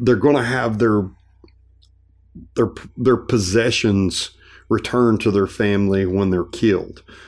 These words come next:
Um, I mean, all of those things come into play when a man thinks about his mortality, and they don't understand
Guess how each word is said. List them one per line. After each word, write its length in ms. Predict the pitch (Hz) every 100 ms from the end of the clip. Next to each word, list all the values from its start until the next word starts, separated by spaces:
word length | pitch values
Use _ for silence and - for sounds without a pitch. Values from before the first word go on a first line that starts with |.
| - _ -
Um, 440 | 101 95 90 - _ _ _
I 40 | 123
mean, 140 | 117 - -
all 260 | 151 208
of 120 | 165
those 240 | 151 143 -
things 300 | 139 127 120
come 240 | - 139 120
into 160 | 104
play 480 | 92 - 143 147 120
when 360 | 101 107 104 - 117
a 60 |
man 320 | 104 113 117
thinks 220 | 110 117 98
about 240 | 104 107
his 140 | 95
mortality, 880 | 98 101 95 - 143 143 110 95 95 - - - -
and 300 | 113 107 101 - _ -
they 380 | 110 104 135 165
don't 240 | 160 147
understand 840 | 127 113 - 131 127 123 110 107